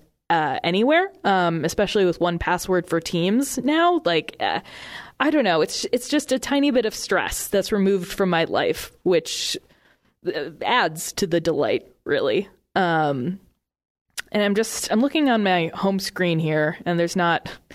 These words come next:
a ton that we haven't talked about. Uh, Instapaper, I still use every day,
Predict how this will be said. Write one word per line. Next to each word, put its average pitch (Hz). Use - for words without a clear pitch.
a 208
ton 262
that 254
we 220
haven't 202
talked 180
about. 156
Uh, 151
Instapaper, 196
I 175
still 180
use 170
every 170
day, 156